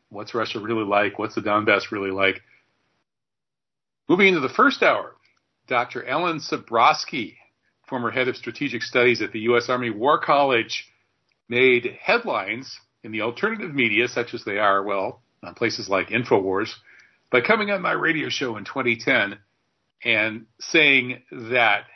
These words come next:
nine eleven was a Mossad operation, period. And since then, he's continued to tell the really hard truths, the red pill truths, grabbing the third rail on a number of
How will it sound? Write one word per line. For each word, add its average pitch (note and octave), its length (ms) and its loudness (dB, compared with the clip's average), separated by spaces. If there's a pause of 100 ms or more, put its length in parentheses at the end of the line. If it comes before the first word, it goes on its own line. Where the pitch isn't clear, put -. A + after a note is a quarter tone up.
(120)
nine C3 280 -2
eleven A#2+ 480 -2
was A2+ 260 -4
a A#2 220 -2
Mossad A2+ 840 0
operation, A2 840 -4 (260)
period. A#2+ 460 2 (640)
And G#2 100 -12
since B2+ 240 2
then, A#2+ 140 2
he's A#2 160 -6
continued G3+ 640 -2 (580)
to A2+ 260 -4
tell C3+ 280 2
the A2+ 120 -2
really A#2+ 300 -2
hard B2+ 460 0
truths, B2 640 -4 (600)
the F2+ 60 -14
red A2 300 -2
pill A2+ 320 2
truths, A2+ 600 0 (120)
grabbing A2 360 0
the F#2 80 -8
third E3+ 340 2
rail D#3+ 500 4 (160)
on A2 220 -8
a G2+ 60 -12
number B2+ 440 0
of A2+ 240 -4